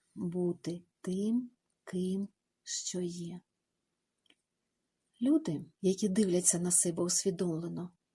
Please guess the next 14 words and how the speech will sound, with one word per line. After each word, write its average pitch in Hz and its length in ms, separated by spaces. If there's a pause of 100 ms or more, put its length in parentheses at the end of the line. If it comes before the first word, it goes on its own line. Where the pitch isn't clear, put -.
(680)
краще 277 480
усвідомлюють, 190 920
розуміють 185 840
і 214 80
приймають 220 640
свої 190 500
емоції. 170 640 (880)
І 294 180
набагато 214 1000
швидше 214 720
справляються 175 1080
з - 140
поганим 170 600
настроєм. 170 600